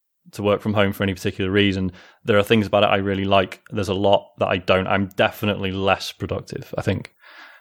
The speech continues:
um, working from home. And yet, as you say, there's still that, there's that element of, like, not being able to fully check out either. Um,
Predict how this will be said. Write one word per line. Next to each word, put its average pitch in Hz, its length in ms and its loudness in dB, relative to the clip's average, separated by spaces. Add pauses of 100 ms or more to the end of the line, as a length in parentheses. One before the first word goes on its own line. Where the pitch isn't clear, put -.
um, 92 760 2
working 101 260 -4
from 95 120 -10
home. 95 220 0
And 104 200 0
yet, 95 220 2
as 104 200 -2
you 95 60 -8
say, 95 260 2
there's 92 140 -4
still 95 200 -2
that, - 160 -4
there's 98 160 2
that 95 140 2
element 95 280 0
of, 98 120 -8
like, 98 180 2
not 101 200 -2
being 101 120 -4
able 98 140 -6
to 98 80 -8
fully 92 520 -2 (600)
check - 240 -4
out 92 260 0 (180)
either. 92 380 -4 (260)
Um, 95 540 2